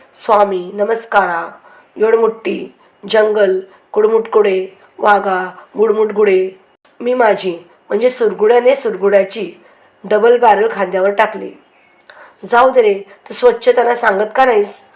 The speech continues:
तू तुझा वाघ आणि बंदूक गेलात खड्ड्यात, तेव्हा प्लीज शट अप." शट अपचा सोन्याने शट अप हाच उच्चार बरोबर आहे म्हणून माझ्याशी वाद केल्याची आठवण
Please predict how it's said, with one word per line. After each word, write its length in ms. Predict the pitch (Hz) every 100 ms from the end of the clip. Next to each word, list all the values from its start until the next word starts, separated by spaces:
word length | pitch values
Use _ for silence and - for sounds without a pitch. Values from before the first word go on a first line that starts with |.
| - _ _ -
तू 60 | 226
तुझा 260 | 240 240
वाघ 400 | 233 220 208 208
आणि 140 | 220 220
बंदूक 360 | 208 202 202
गेलात 260 | 202 208 214 214
खड्ड्यात, 280 | 208 175 165 - _ _ _ _ _ _ -
तेव्हा 160 | 240
प्लीज 320 | 247 247 269 269
शट 180 | 254 247
अप." 120 | 196 - - _ _ - - -
शट 300 | 208 202 226
अपचा 340 | 226 247 233 233 - _
सोन्याने 580 | - - 208 226 233 -
शट 200 | - 208 214
अप 280 | 214 - -
हाच 240 | 208 -
उच्चार 280 | 233 247 226
बरोबर 320 | 208 202 226
आहे 320 | 233 226 202 - - - -
म्हणून 180 | 214 226
माझ्याशी 380 | 190 202 -
वाद 200 | 220 196 196 -
केल्याची 400 | 214 214 214 240
आठवण 420 | 196 208 226